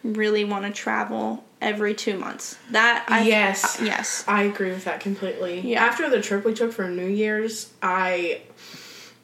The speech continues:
Speaker 2: I think I've realized more that, like,
Speaker 1: The world's just so big.
Speaker 2: I know.
Speaker 1: There's so many
Speaker 2: There's so much
Speaker 1: things
Speaker 2: to
Speaker 1: to
Speaker 2: explore.
Speaker 1: see. Exactly.
Speaker 2: And I also, um, I think,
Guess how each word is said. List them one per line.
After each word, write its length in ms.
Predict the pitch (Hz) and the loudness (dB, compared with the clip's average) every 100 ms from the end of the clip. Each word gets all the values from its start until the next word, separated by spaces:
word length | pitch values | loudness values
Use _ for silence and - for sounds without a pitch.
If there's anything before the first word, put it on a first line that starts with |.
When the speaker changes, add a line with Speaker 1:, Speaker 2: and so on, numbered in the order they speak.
| - - - - - | -20 -20 -20 -8 0
Speaker 2:
I 160 | 226 | 0
think 200 | 233 269 | 0 0
I've 220 | 269 208 190 | 0 0 0
realized 380 | 185 190 196 | 0 0 -2
more 520 | 196 175 180 185 208 208 | -2 -4 -4 -4 -6 -6
that, 180 | 185 160 | -6 -4
like, 240 | 175 175 - _ _ _ _ _ - - - - - - - - - | -4 -6 -14 _ _ _ _ _ -20 -20 -18 -20 -20 -20 -20 -20 -2
Speaker 1:
The 80 | 294 | 0
world's 420 | 262 277 453 - | 4 4 4 0
just 220 | - 330 - | -2 -2 -2
so 260 | - 240 262 | 2 4 2
big. 580 | 214 208 247 294 - - - | 0 2 2 2 -2 -4 0
Speaker 2:
I 160 | 208 | 2
know. 440 | 240 311 370 196 170 | 2 0 0 0 4
Speaker 1:
There's 240 | 247 254 | 4 4
so 320 | - - 254 | 0 2 4
many 200 | 285 311 | 4 4
Speaker 2:
There's 200 | 302 233 | 4 2
so 80 | 233 | 4
much 80 | 220 | 4
Speaker 1:
things 220 | 247 277 277 | 4 2 2
Speaker 2:
to 40 | |
Speaker 1:
to 60 | 247 | 2
Speaker 2:
explore. 480 | 220 - 202 202 220 | 2 0 0 2 2
Speaker 1:
see. 260 | 285 330 - - - - | 0 -2 -8 -20 -16 -2
Exactly. 920 | 247 254 254 359 - 233 208 226 - - - - - - - - - - 247 | 0 2 2 2 0 -2 -2 -6 -10 -20 -20 -20 -20 -20 -20 -20 -20 -8 -2
Speaker 2:
And 100 | 294 | 0
I 160 | - | 2
also, 560 | 330 330 359 320 294 - | 0 2 2 2 0 -2
um, 560 | 233 240 202 180 - 208 - - _ _ - - - _ - | -2 -2 -2 -4 -8 -10 -12 -20 _ _ -20 -20 -20 _ -6
I 140 | 226 247 | -2 -2
think, 320 | 302 285 | -2 -4